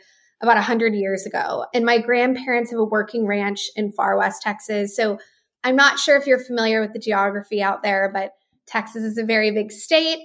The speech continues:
and far West Texas is very remote. So we're about three hours from the closest city in far West Texas, right in between, um, Midland and El Paso. So growing up out there,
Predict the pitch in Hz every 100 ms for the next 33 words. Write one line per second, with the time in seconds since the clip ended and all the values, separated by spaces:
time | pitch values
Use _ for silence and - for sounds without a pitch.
0 | 233 226 220 233 226 214 214 - 214 -
1 | 214 202 208 196 196 196 196 196 190 220
2 | 285 - - 240 220 247 277 240 208 196
3 | - _ _ _ _ - 339 359 294 254
4 | 247 247 240 240 - 220 214 208 202 226
5 | - 254 233 233 233 214 208 - - -
6 | - 208 202 220 294 302 269 269 269 262
7 | 262 262 - 269 269 294 285 285 247 226
8 | 226 220 - 220 208 208 - 208 202 220
9 | 220 226 208 202 196 - 190 185 - -
10 | - - _ _ _ - 311 277 254 -
11 | - 220 330 403 359 294 277 254 233 -
12 | 247 226 226